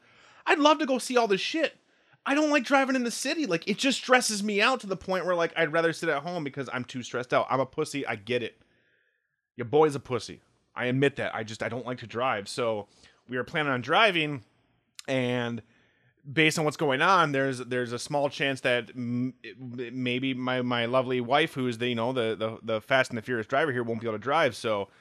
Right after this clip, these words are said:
uh, I'm gonna throw it out there, and this could change,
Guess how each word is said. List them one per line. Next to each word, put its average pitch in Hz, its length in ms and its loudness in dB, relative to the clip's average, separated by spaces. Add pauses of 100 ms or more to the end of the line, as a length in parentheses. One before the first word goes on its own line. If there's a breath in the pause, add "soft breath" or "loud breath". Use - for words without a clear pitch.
(260 soft breath)
uh, 107 300 4 (340 soft breath)
I'm 123 100 0
gonna 127 120 2
throw 127 240 2
it 117 60 4
out 160 200 6
there, 110 320 -2 (340 soft breath)
and 117 140 -6
this 123 80 -10
could 180 140 0
change, 170 480 2